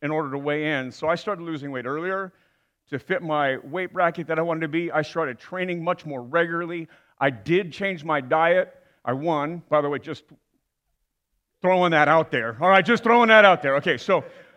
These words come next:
um, but, uh, I trained to win. And I approached that training differently, right? And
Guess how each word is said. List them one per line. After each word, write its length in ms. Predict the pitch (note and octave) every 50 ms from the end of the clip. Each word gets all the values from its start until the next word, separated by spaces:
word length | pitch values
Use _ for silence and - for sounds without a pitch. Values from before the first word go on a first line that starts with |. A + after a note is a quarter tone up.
| _ - D3+
um, 380 | D#3+ D#3+ D#3 D3+ C#3+ C3 B2 A#2 _ _ _ _ _ _ _ _ _ _ _ _ _ _ _ _ _ _ _ _
but, 240 | C3+ E3+ F#3+ F#3+ F3
uh, 240 | E3 D3+ C#3 D3+ - _ _ _ _ _ _ _ _ _ _ _ - F3+
I 80 | F#3+
trained 600 | F#3 - - - G#3 A#3+ B3+ B3+ A3+ G3+ F#3+ F3+ D3+ - _ _ _ _ _ _ _ _
to 100 | - F3
win. 460 | F#3+ A#3+ C4+ A#3 B2 G#2 - - B2 _ _ _ _ _ _ _ _ _ _ _ _ _ _ _ _ _ -
And 100 | F#3 G#3
I 120 | G#3 G#3+
approached 560 | G#3 F#3+ G3+ - - - B3 C#4 D4 - -
that 260 | A3 F#3+ E3+ - - -
training 640 | - F3 F3 E3 E3 D#3+ D#3+ D#3 D#3 D#3 D#3 D3+ - _ _ _ C#3+
differently, 720 | C#3+ A#3+ C4 - G3 F3 B2 - A#2+ A2+ - - G2+ _ _ _ _ _ _ _ _ _ _ _ _ _ _ -
right? 180 | E3+ A3+ G#3+
And 120 | G#3 A3+